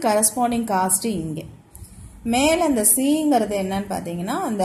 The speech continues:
objective ஃபங்க்ஷனுக்கான கா-, coefficient. Objective ஃபங்க்ஷன்ல என்னென்ன பண்ணிருக்கோம்ப்பா? எக்ஸ் ஒன்னுக்கு ஃபோர் இருக்கு, எக்ஸ் டூக்கு டென் இருக்கு, எக்ஸ் த்ரீ,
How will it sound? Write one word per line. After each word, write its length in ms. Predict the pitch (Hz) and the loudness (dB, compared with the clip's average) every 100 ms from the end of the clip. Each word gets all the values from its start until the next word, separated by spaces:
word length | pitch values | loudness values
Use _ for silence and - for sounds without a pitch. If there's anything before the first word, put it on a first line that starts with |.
| 180 | 2
objective 400 | 185 190 277 330 320 | 0 -2 -2 -2 0
ஃபங்க்ஷனுக்கான 800 | 214 196 196 185 175 175 247 330 | -2 -2 -4 -4 -4 -2 -2 -4
கா-, 300 | 208 170 165 - - 214 | -4 -4 -4 -10 -6 0
coefficient. 580 | 196 175 160 - 147 175 | 2 0 -4 -8 -8 -6
Objective 280 | 208 247 254 | -4 -2 0
ஃபங்க்ஷன்ல 380 | 247 226 233 226 214 | -2 0 0 0 0
என்னென்ன 300 | 226 226 226 226 | 0 2 0 0
பண்ணிருக்கோம்ப்பா? 560 | 208 202 202 196 202 175 - - - - 196 | -4 -4 -6 -2 0 -2 -4 -16 -20 -8 -2
எக்ஸ் 200 | 196 - | 0 2
ஒன்னுக்கு 240 | 226 208 185 | 2 0 -2
ஃபோர் 300 | - 202 208 185 | -2 0 2 0
இருக்கு, 260 | 180 214 320 - - - - 208 | -2 -4 -4 -6 -16 -20 -10 -4
எக்ஸ் 180 | 208 - | 0 0
டூக்கு 260 | 254 226 196 190 | 2 0 -2 -2
டென் 240 | 185 190 185 | -2 0 -2
இருக்கு, 280 | 170 170 190 294 - - - - 226 | -2 -2 -2 -4 -10 -20 -20 -4 0
எக்ஸ் 180 | 226 - | 2 2
த்ரீ, 120 | 277 | 2